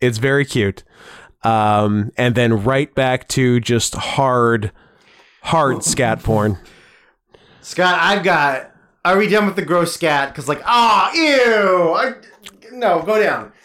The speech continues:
Speaker 2: Go down. You
Speaker 1: No.
Speaker 2: saw the video right there.
Speaker 1: Yeah.
Speaker 2: Bleh. <laughs>
Speaker 1: Uh, t-, but to, to answer your question from one second ago, yes. I'm fine being done
Speaker 2: Okay,
Speaker 1: with that.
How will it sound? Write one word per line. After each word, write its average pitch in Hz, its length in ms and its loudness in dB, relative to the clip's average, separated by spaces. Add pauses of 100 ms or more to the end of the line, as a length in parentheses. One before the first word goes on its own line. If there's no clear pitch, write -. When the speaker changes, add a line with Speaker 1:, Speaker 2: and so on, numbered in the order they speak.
Speaker 2:
Go 190 160 0
down. 180 400 2
You 120 140 -4
Speaker 1:
No. 120 100 0
Speaker 2:
saw 196 200 2
the 165 60 -2
video 147 280 -2
right 175 240 0
there. 107 420 -2
Speaker 1:
Yeah. 117 240 0
Speaker 2:
Bleh. 220 500 0 (1160)
<laughs> - 2000 -4 (560)
Speaker 1:
Uh, 147 340 0
t-, 185 220 -6
but 190 200 0
to, 214 240 2
to 214 120 2
answer 262 240 0
your 226 100 2
question 208 460 0
from 165 340 0
one 160 220 0
second 180 360 -2
ago, 139 340 0 (240)
yes. - 600 -2 (200)
I'm 165 260 0
fine 180 420 0
being 156 380 2
done 165 280 2
Speaker 2:
Okay, - 140 2
Speaker 1:
with 196 80 0
that. 131 160 0